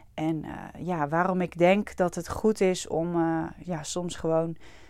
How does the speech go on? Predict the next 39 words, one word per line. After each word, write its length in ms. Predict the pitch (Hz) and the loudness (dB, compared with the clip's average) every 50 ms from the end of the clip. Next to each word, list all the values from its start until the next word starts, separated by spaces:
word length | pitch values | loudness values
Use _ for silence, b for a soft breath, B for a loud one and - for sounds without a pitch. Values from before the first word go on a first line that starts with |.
| b b b - | b b b -2
deze 300 | 165 160 156 - - - - | 0 0 0 -2 -6 -6 2
keuzes 460 | - 170 147 139 160 160 160 - - | 6 8 8 8 6 4 -2 -10 -6
te 120 | - 156 | -6 -4
doorbreken 1120 | 143 - 156 156 139 123 - 175 190 202 196 208 226 208 190 175 175 175 - - 202 101 135 | 0 2 2 2 2 0 2 4 4 6 10 12 12 12 12 10 6 0 0 0 2 2 2
voor 240 | - - 170 143 185 | 2 2 2 2 2
jezelf. 680 | 175 170 160 147 156 180 165 160 147 156 160 160 - - | 2 2 2 4 8 10 10 10 10 10 8 4 2 -4
Oftewel 540 | 147 - - - 180 165 151 123 127 - - - - - | -8 -6 -6 -4 -2 2 4 4 2 2 0 -6 -2 6
keuzes 500 | - 240 208 185 185 190 - 175 - - | 8 8 10 10 8 4 0 -6 -4 0
maken, 420 | 185 170 156 156 160 - - - - | 4 4 4 4 4 0 -4 -10 -8
knopen 560 | - - 190 214 254 285 285 269 - 240 202 | -4 2 6 10 10 10 10 10 8 4 8
doorhakken. 800 | 214 214 202 190 165 170 190 175 175 - - 190 175 170 165 - b b b b b b b b b b | 10 12 10 10 8 8 4 4 4 4 4 4 4 4 4 0 b b b b b b b b b b
Ja, 220 | 165 180 208 185 - - - | 2 2 2 2 2 -6 -4
je 100 | - 175 | -4 -4
kent 340 | - - 233 240 262 262 - | 0 6 8 8 8 8 4
het 120 | 226 - | 2 0
misschien 380 | 202 185 - - - 196 196 185 | 0 0 0 2 2 2 4 8
wel 320 | 190 180 175 175 175 175 | 8 10 10 10 10 8
dat 140 | 170 165 - | 6 4 0
je 80 | 180 | -2
soms 320 | 160 - 190 175 180 170 - | -2 0 0 0 0 0 -2
nogal 400 | 185 175 160 - 180 170 170 170 | -2 -2 2 4 6 8 8 10
lang 240 | 190 196 214 208 185 | 12 12 10 10 8
blijft 300 | 175 165 160 160 - - | 6 6 6 4 2 -6
hangen 520 | - 147 156 185 214 254 269 240 208 - | -6 4 10 12 12 12 12 10 6 4
in 160 | - 185 175 | 2 0 -2
een 100 | 170 165 | 0 0
bepaald 480 | 160 156 156 - 160 143 131 143 - - - | 0 0 0 2 4 4 4 4 2 -2 -6
patroon. 800 | - 151 - - - - 226 233 233 233 240 247 247 240 240 240 b b b b b b b b b b | -6 -6 -6 -4 0 4 8 12 12 12 12 12 12 8 4 2 b b b b b b b b b b
En 140 | - 180 | 0 2
dat 180 | 170 175 165 - | 4 4 2 2
je 80 | - 160 | 0 2
nou 160 | 156 151 156 | 2 2 2
niet 160 | 160 156 151 | 2 0 0
helemaal 460 | - 156 151 156 160 156 151 147 147 | 2 2 2 4 4 2 2 2 2
zeker 400 | - - 156 156 151 - 160 156 | 4 6 6 6 6 4 2 4
weet 300 | 147 151 156 151 151 - | 4 6 4 4 2 2
of 160 | - 151 - | -4 -4 -4
je 100 | - - | -2 -2
nou 280 | 156 151 151 143 147 | -2 0 0 0 0